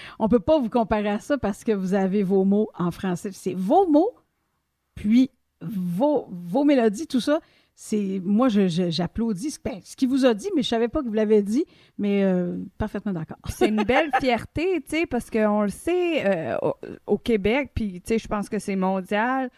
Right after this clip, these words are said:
Speaker 2: le country américain est beaucoup idolâtré, tu
Speaker 1: Oui,
Speaker 2: sais,
Speaker 1: ben oui.
Speaker 2: c'est, tu sais, le, le, le côté anglophone a une, euh, comment qu'on dit ça, un, pas un phrasing, là, mais, euh,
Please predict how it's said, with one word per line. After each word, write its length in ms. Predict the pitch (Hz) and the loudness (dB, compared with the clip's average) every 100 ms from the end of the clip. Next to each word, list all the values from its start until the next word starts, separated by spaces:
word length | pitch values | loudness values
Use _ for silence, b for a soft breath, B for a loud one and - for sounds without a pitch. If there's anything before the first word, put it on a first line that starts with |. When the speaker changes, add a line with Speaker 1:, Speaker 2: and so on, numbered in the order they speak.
| b b b | b b b
Speaker 2:
le 160 | 185 | 0
country 580 | 190 - 208 202 - 254 | 0 0 0 0 -2 0
américain 520 | 247 196 185 - 254 | 0 0 -4 -2 0
est 40 | 269 | 0
beaucoup 320 | 180 - 294 | -2 -2 0
idolâtré, 880 | 226 180 220 214 190 - - 254 233 | 0 0 0 0 -2 -4 -8 -6 -2
tu 60 | 214 | 2
Speaker 1:
Oui, 160 | 311 330 | 4 4
Speaker 2:
sais, 60 | 254 233 | 2 0
Speaker 1:
ben 20 | |
oui. 100 | 220 | 2
Speaker 2:
c'est, 600 | 240 196 - - _ - | 2 0 -8 -20 _ -6
tu 20 | 247 | -2
sais, 60 | |
le, 180 | 202 185 - | 0 0 0
le, 140 | 190 | -2
le 100 | 190 | 0
côté 360 | 190 220 202 269 | 0 0 0 0
anglophone 600 | 220 202 208 - 247 254 | 0 0 -2 -2 -2 0
a 200 | 208 190 | 2 2
une, 200 | 196 196 | 0 0
euh, 400 | 185 180 175 175 | 0 0 0 -2
comment 240 | - 190 196 | -4 -4 -2
qu'on 180 | 208 190 | -2 -4
dit 100 | - | -4
ça, 260 | 220 220 | -2 0
un, 360 | 196 180 180 180 | 0 -2 -2 -6
pas 200 | - 208 | -4 -2
un 100 | 196 | -2
phrasing, 720 | - 208 196 190 214 254 254 | -2 0 0 -2 -4 -2 0
là, 180 | 247 254 | 0 0
mais, 640 | 240 190 185 180 175 175 | 2 2 2 0 0 -2
euh, 40 | 180 | -4